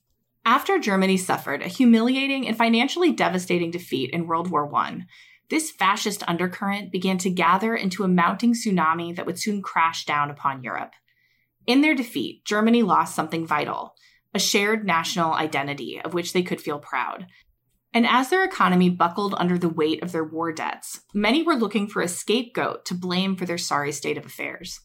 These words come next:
As is generally always the case, there were those who had profiteered off of the war, which only added to the working class distrust of the urban elite.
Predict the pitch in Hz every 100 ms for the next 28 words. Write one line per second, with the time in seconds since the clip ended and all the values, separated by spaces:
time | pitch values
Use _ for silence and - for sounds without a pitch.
0 | _ _ _ _ _ _ - 240 277 240
1 | 254 254 277 277 - 180 175 170 175 160
2 | - 85 - - - 185 240 220 269 240
3 | 196 185 196 180 - 156 156 - 156 147
4 | 143 - 143 - 147 135 - - - -
5 | - _ - 233 - 240 262 302 - 175
6 | 175 175 - 175 170 170 180 180 160 143
7 | - 165 - - 170 165 - - 190 175
8 | 170 165 160 151 139 -